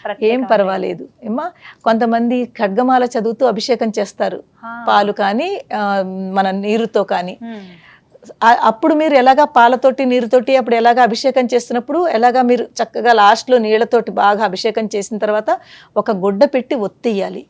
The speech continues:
Speaker 1: మ్మ్.
Speaker 2: శ్రీచక్రానికి అభిషేకం చేస్తున్నారు అంటే స్నానం చేయిస్తున్నాం మనం.
Speaker 1: మ్మ్.
Speaker 2: మనకు స్నానం ఎలా చేసుకుంటాము?
Speaker 1: మ్మ్.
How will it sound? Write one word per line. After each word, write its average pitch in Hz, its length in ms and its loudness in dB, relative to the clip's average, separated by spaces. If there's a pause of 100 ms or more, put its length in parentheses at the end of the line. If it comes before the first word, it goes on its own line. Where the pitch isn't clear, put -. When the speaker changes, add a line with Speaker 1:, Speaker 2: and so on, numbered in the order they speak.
(140)
Speaker 1:
మ్మ్. 196 120 -20 (560)
Speaker 2:
శ్రీచక్రానికి 262 680 -2
అభిషేకం 247 560 -2
చేస్తున్నారు 233 440 -4
అంటే 247 480 -2
స్నానం 220 680 -4
చేయిస్తున్నాం 202 540 -8
మనం. 208 200 -14 (120)
Speaker 1:
మ్మ్. 190 240 -20 (240)
Speaker 2:
మనకు 226 240 0
స్నానం 226 380 -2
ఎలా 233 140 0 (120)
చేసుకుంటాము? 214 680 -6 (160)
Speaker 1:
మ్మ్. 196 220 -20